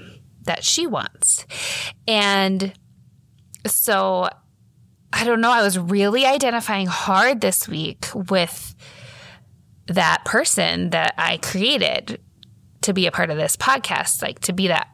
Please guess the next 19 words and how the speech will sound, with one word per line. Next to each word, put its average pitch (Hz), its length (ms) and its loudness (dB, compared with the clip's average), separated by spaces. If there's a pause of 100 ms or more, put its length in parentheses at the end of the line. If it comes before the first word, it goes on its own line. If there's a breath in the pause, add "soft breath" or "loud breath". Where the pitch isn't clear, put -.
(140)
that 175 260 0
audience 202 460 2
that 156 160 0
I'm, 156 340 -4 (240)
I'm 180 120 0
talking - 400 0
to. 170 200 -2
And 170 160 0
I 170 80 0
feel 294 400 2
like 269 180 4
I'm 190 300 2
really 214 380 2
talking 180 560 -4
to - 100 -4
her - 200 -4
right - 240 -8
now, 156 240 -6
right? 190 360 0